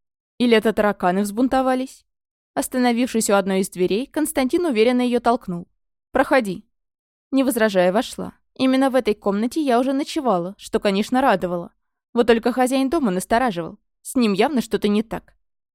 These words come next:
Сомневаясь, стоит ли спрашивать, или это не мое дело, задумчиво посмотрела на Костю. Тот, не переступая порог, сообщил: «Перед выездом в школу верну артефакт. Мои специалисты пообещали до утра вставить в него стационарные щиты.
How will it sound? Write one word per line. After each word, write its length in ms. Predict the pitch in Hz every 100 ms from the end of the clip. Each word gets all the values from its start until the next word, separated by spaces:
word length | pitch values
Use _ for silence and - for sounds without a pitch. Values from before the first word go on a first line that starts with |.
| _ -
Сомневаясь, 580 | 277 254 254 277 294
стоит 320 | - 247 185 190
ли 80 |
спрашивать, 680 | 202 - 247 202 - 180 - -
или 140 | 208
это 160 | 202 208
не 100 | 202
мое 240 | 202 202
дело, 360 | 196 311 233 - _ _
задумчиво 540 | 240 277 220 240 - 285
посмотрела 580 | 302 302 294 185 185 190
на 140 | 214
Костю. 440 | - 180 - - - _ _ _ -
Тот, 240 | 208 185
не 100 | 240
переступая 580 | 240 247 - 247 269 269
порог, 300 | 277 254 247
сообщил: 520 | - 269 - - - _ _ _ _ _ _ -
«Перед 240 | 247 214
выездом 340 | 240 247 220 226
в 60 |
школу 320 | - 247 302
верну 260 | 302 254 208
артефакт. 580 | 226 - - 175 - _
Мои 200 | 220 233
специалисты 600 | 247 254 269 247 269 -
пообещали 540 | - 214 220 - 240 220
до 140 | 226
утра 320 | 233 - 285 - _ -
вставить 440 | - 294 262 247
в 20 |
него 200 | 254 233
стационарные 640 | 240 240 - 240 226 220 226
щиты. 400 | - 247 -